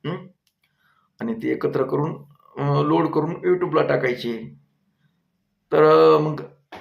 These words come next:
ते मी सांगितल्याशिवाय कोणाचे अभिषेक कसे कसे केले, त्याची लिस्ट अजून आलेली नाही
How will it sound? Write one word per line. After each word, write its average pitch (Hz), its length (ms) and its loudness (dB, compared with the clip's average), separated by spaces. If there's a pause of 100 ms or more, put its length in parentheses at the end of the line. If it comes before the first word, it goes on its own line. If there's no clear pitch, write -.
(440)
ते 147 40 -2
मी 156 120 -2
सांगितल्याशिवाय 156 760 -2
कोणाचे 147 440 -2
अभिषेक 135 540 0
कसे 127 160 -6
कसे 131 220 -4
केले, 123 320 -6
त्याची 123 240 -10
लिस्ट 139 320 -4
अजून 131 240 2
आलेली 123 320 0
नाही 117 400 -8